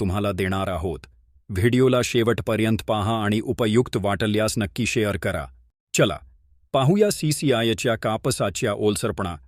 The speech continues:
आणि त्यानुसार ठरवलेल्या दरांची सविस्तर माहिती. ज्या फोटोमध्ये तुम्ही पाहत आहात, त्याच्या पहिल्या ओलीत कापसाचा ओलसरपणा दिला आहे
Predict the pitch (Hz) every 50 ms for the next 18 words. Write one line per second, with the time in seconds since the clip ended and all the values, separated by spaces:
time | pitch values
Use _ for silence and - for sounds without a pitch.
0 | _ - 135 131 135 131 127 135 120 123 127 135 127 - 143 135 135 135 117 -
1 | - 127 117 113 107 110 101 101 98 101 110 117 117 101 101 95 98 101 104 101
2 | - 110 101 - - 87 95 92 - - - 92 87 80 80 92 92 - 87 69
3 | - - _ _ _ _ _ _ _ _ _ - 113 151 170 156 - 156 143 -
4 | 165 160 147 131 110 113 139 139 - - 117 104 123 139 - 117 101 98 113 -
5 | - 104 95 82 110 110 135 - - - - _ _ _ _ _ _ _ - 135
6 | 127 127 120 - 156 143 131 - 127 101 113 113 113 123 123 127 123 113 107 107
7 | 123 139 151 - - - 107 101 - - 107 - - 107 101 - 120 107 107 104
8 | 101 92 - 120 104 - 110 101 95 85 101 107 110 104 104 98 98 87 95 85